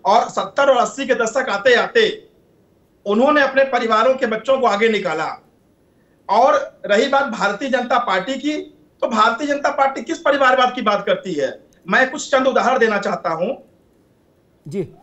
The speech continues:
Speaker 1: अब उत्तर प्रदेश की हम राजनीति करते हैं, मैं उत्तर प्रदेश की चर्चा करता हूं। हुकुम सिंह की बेटी मृगांका सिंह,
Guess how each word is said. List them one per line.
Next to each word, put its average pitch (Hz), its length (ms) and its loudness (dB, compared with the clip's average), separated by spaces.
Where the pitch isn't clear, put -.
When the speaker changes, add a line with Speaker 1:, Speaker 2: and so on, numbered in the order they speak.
Speaker 1:
अब 226 200 -4
उत्तर 247 300 0
प्रदेश 262 240 4
की 262 100 0
हम 233 140 2
राजनीति 220 280 0
करते 226 280 -2
हैं, 285 60 0
मैं 269 80 2
उत्तर 233 240 0
प्रदेश 226 180 2
की 214 60 -10
चर्चा 190 320 -2
करता 151 360 -6
हूं। 127 160 -12
हुकुम 269 260 0
सिंह 254 220 0
की 247 120 -2
बेटी 226 320 2
मृगांका 214 560 2
सिंह, 202 320 -2